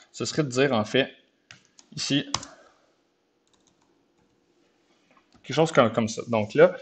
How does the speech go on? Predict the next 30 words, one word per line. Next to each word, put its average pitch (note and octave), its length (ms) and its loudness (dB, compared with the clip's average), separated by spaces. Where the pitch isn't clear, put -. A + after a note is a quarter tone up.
on A#2 80 -8
crée - 140 -2
ici F3 180 -2
un, A2+ 280 2
un A#2 120 -4
pipe. C#3 360 2
Donc, A#2+ 400 -4
c'est - 200 -4
la A#2+ 100 6
même A#2+ 140 2
chose C#3 260 2
que B2 160 2
pour A#2+ 140 -6
faire B2+ 120 6
un A2+ 140 4
pipe, B2 300 2
euh, G#2+ 480 2
en B2 100 -4
Linux, A2+ 340 0
par A#2 120 2
exemple. C3 280 0
Donc, A#2 260 0
c'est, C3+ 360 -2
euh, G#2+ 200 -4
la A2 120 4
barre A2+ 240 2
droite. B2 420 -2
Puis, D#3 260 -6
ça, - 180 0
c'est C#3+ 200 -4